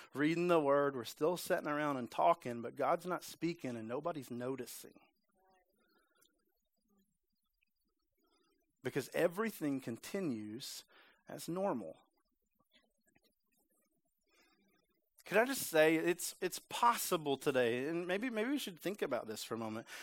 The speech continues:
It's possible today for church to exist the same way it exists every single week, yet God not show up.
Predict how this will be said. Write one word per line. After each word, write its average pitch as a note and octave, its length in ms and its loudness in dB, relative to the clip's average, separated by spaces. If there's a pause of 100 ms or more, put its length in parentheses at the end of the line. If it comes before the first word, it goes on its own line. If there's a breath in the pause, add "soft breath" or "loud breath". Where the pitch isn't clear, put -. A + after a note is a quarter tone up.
(160 loud breath)
It's - 240 2
possible F3+ 720 0
today B2+ 420 -2
for A#2 200 -8
church - 580 -2
to F3 180 -2
exist C3 640 -2
the A#2+ 80 -6
same G#3+ 560 -4
way D#3+ 280 2
it D3 80 -4
exists B2+ 460 -6
every D3 240 -4
single C#3 360 -6
week, A#2+ 240 -6
yet A2+ 220 -6
God A2+ 260 -4
not A2+ 180 -8
show - 240 -8
up. F#2 140 -16